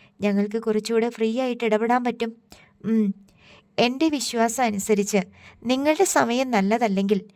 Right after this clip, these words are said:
നിങ്ങൾ എന്ത് ചെയ്തിട്ടും ഒരു കാര്യവും ഇല്ല." "സമയവും ഇതും തമ്മിൽ എന്താ ജയദേവാ ബന്ധം?" ബാലകൃഷ്ണ മേനോൻ ചോദിച്ചു. "നിങ്ങൾ ഭയപ്പെടുന്നത്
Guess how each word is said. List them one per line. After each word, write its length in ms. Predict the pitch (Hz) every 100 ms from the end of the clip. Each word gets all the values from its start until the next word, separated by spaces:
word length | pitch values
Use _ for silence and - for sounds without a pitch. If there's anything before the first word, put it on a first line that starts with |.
| _ _
നിങ്ങൾ 260 | 208 202 214 214 - 214
എന്ത് 240 | 220 247
ചെയ്തിട്ടും 500 | 262 226 214 214 220 214 -
ഒരു 200 | 240 277
കാര്യവും 420 | 320 233 180 214
ഇല്ല." 160 | 220 180 - _ _ _ _ _
"സമയവും 540 | - 247 214 214 254 294
ഇതും 180 | 285 277
തമ്മിൽ 260 | 277 247 254
എന്താ 240 | 220 247
ജയദേവാ 460 | 254 233 208 214 214
ബന്ധം?" 380 | 208 202 202 240 - - - _ -
ബാലകൃഷ്ണ 600 | 214 226 240 247 247 254
മേനോൻ 300 | 220 208 214
ചോദിച്ചു. 400 | 214 190 202 208 208 - - _ _ - - - - - _
"നിങ്ങൾ 300 | 247 285 330 330
ഭയപ്പെടുന്നത് 800 | 240 240 240 269 254 226 220